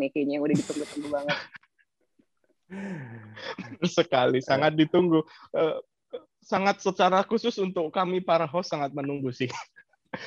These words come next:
Speaker 2: Nah, eh, tadi kan si, eh, Stella udah sempet, eh, nyinggung tuh kita akan ngebahas apa gitu. Eh, dan Adriel juga sekarang udah ada di sini gitu. Jadi mungkin Drill, eh, boleh, eh, sedikit,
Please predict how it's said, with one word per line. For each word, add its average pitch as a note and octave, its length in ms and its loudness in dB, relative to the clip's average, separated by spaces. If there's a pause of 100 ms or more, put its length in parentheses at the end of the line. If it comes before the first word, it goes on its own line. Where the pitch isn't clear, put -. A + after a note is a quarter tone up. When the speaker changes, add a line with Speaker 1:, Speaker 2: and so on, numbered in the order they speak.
(260)
Speaker 2:
Nah, A3 240 4
eh, G#3 640 10
tadi G#3 240 8
kan C4 240 6
si, F3+ 480 12
eh, D#3+ 320 8
Stella G3 320 6
udah E3+ 160 4
sempet, E3+ 400 0
eh, D3+ 240 4
nyinggung F#3 320 0
tuh E3 320 -2
kita C#3+ 320 -6
akan C3 320 -6
ngebahas B2+ 400 -2
apa B2 240 -4
gitu. B2+ 240 -6 (400)
Eh, C3+ 400 6
dan C3 240 4
Adriel C#3+ 240 4
juga C3 240 4
sekarang C3 240 0
udah B2+ 80 2
ada A#2+ 160 0
di C3 80 0
sini F#3+ 320 6
gitu. C#3+ 240 2
Jadi D3+ 160 4
mungkin G3+ 240 2
Drill, F#3 240 4
eh, C#3 240 4
boleh, D3+ 320 4
eh, - 240 -6
sedikit, D3+ 560 2